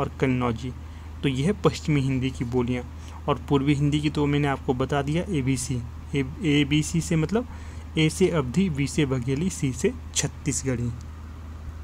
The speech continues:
फिर अगला प्रश्न यहाँ पर ये पूछा गया था, निम्न में से किसका संबंध लोक साहित्य से नहीं है?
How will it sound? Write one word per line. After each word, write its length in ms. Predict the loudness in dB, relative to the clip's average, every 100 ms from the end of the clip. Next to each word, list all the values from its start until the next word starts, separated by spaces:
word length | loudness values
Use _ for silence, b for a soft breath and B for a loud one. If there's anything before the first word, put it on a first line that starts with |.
| -12 -12 -12 -10 -10 B B B B 0
फिर 180 | 4 6
अगला 180 | 4
प्रश्न 260 | 4 2 2
यहाँ 260 | 2 2 0
पर 160 | 0
ये 180 | 0 0
पूछा 300 | 0 -2 -2
गया 220 | -2 -4
था, 280 | -2 -4 -4 B B B 4
निम्न 480 | 6 8 8 8
में 120 | 8 6
से 140 | 4
किसका 500 | 2 0 0 2 2
संबंध 600 | 0 0 0 2 0 -2
लोक 420 | 2 4 4 4 2
साहित्य 640 | 2 2 0 -4 -2 0
से 240 | 2 0 0
नहीं 480 | 0 2 0 0 -4
है? 160 | -6